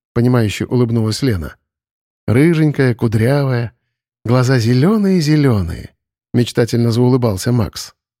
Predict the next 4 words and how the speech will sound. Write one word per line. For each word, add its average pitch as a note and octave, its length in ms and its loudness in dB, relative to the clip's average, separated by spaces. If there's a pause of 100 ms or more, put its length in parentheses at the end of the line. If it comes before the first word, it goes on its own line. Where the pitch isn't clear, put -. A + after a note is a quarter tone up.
(460)
«Так, D#3 720 -2 (580)
это F3+ 300 0
уже G#3 320 2
интересно». D3 920 -2